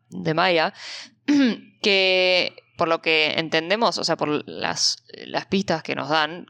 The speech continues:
que medio que también era un padre para él, ¿no? Porque viste que lo vemos ahí en la foto con Maya y con el padre y...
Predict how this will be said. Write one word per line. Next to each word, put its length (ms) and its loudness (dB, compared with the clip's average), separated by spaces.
que 280 0
medio 260 2
que 100 -2
también 300 0
era 180 2
un 140 -4
padre 260 2
para 220 2
él, 220 2
¿no? 240 2
Porque 240 -2
viste 200 -2
que 140 0
lo 100 0
vemos 300 0
ahí 120 0
en 40 -2
la 80 0
foto 480 0
con 320 -4
Maya 460 2
y 260 -6
con 160 -6
el 120 -10
padre 640 0
y... 280 -8